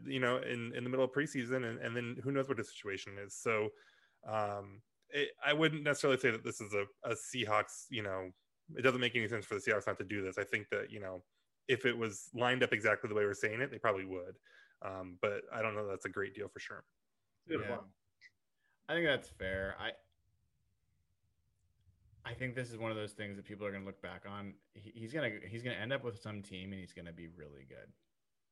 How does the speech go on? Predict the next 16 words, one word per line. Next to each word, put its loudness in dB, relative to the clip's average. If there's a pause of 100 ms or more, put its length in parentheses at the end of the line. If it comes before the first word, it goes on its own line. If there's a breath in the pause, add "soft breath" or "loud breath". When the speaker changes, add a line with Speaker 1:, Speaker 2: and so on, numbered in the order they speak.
(720)
Speaker 3:
And -6 (160)
we're -2
gonna 0
be 0 (120)
biting -2
our -6
nails -10
on -12
game -10
day, -8
hoping -8
these -12
guys -8
can -18
cover. -8 (760)
And -4